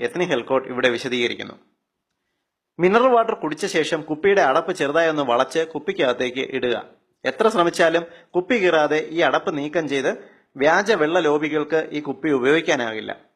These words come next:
മലിനജലം നമ്മുടെ മുന്നിൽ മിനറൽ വാട്ടർ എന്ന പേരിൽ വിതരണം ചെയ്യുന്നത് തടയാൻ നമ്മെക്കൊണ്ട് സാധിക്കുന്ന ഏറ്റവും ലളിതവും ഫലപ്രദവുമായ ഒരു മാർഗമാണിത്.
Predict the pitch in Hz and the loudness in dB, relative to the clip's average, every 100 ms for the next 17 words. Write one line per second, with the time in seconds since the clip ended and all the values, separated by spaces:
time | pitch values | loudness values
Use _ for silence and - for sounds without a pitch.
0 | _ _ _ _ _ _ _ - 143 165 | _ _ _ _ _ _ _ -6 2 2
1 | 220 254 233 220 220 156 147 185 220 185 | 4 2 2 0 -4 -2 -2 0 0 0
2 | 165 175 - 143 160 202 196 190 185 180 | -2 -4 -6 -4 -2 2 2 2 0 0
3 | 156 156 147 127 165 185 160 160 156 120 | 0 0 0 0 0 0 0 0 0 0
4 | 123 131 135 147 147 175 202 202 185 139 | 2 0 -4 -8 -2 -2 0 -2 2 2
5 | 135 143 143 143 139 143 180 214 208 165 | 2 -2 -4 -4 -4 -2 0 2 2 2
6 | 143 175 185 143 131 - 175 180 160 156 | 2 2 2 0 0 0 2 2 2 2
7 | 151 139 120 135 151 120 107 | 2 0 0 2 2 0 -4